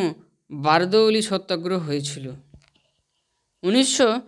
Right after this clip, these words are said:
সাতাশ সালে সর্দার বল্লভভাই প্যাটেলের নেতৃত্বে ভূমি রাজস্ব বৃদ্ধির প্রতিবাদে এই বরদৌলি সত্যাগ্রহ হয়েছিল। পরের কয়েকটা বিবিধ প্রশ্ন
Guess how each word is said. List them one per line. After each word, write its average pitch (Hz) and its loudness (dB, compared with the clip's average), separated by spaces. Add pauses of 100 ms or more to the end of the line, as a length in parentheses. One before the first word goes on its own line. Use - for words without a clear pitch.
(140)
সাতাশ 208 0
সালে 147 0
সর্দার 175 2
বল্লভভাই 185 2 (360)
প্যাটেলের 180 0 (280)
নেতৃত্বে 165 -2 (1400)
ভূমি 175 4
রাজস্ব 240 2
বৃদ্ধির 208 -4
প্রতিবাদে 190 -2 (920)
এই 170 0
বরদৌলি 165 2
সত্যাগ্রহ 160 -4 (320)
হয়েছিল। 131 -8 (2750)
পরের 185 0
কয়েকটা 196 0
বিবিধ 180 -4
প্রশ্ন 175 -4